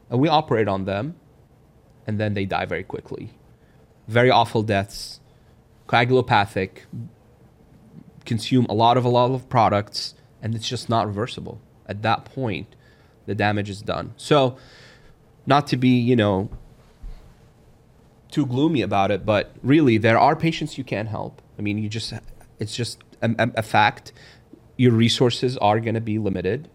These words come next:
and you have to help who you can help. Uh, but you're definitely hurting patients if you give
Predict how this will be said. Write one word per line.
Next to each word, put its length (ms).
and 120
you 100
have 220
to 100
help 240
who 80
you 100
can 160
help. 400
Uh, 240
but 280
you're 120
definitely 540
hurting 320
patients 640
if 220
you 60
give 440